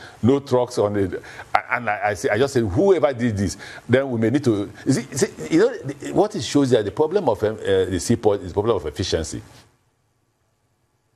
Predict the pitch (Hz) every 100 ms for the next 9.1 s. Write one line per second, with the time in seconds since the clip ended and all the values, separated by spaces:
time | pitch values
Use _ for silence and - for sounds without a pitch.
0 | _ _ _ _ _ _ _ _ 202 202
1 | 151 123 165 202 247 196 135 147 220 220
2 | 123 156 - 107 131 123 156 156 147 180
3 | 269 294 - 160 226 220 170 160 151 123
4 | 180 202 180 117 92 113 170 143 135 196
5 | 196 113 127 127 127 107 87 76 - -
6 | _ _ _ _ _ _ _ _ _ _
7 | _ _ - 147 147 254 170 170 160 160
8 | 127 110 127 139 120 131 107 87 95 107
9 | 85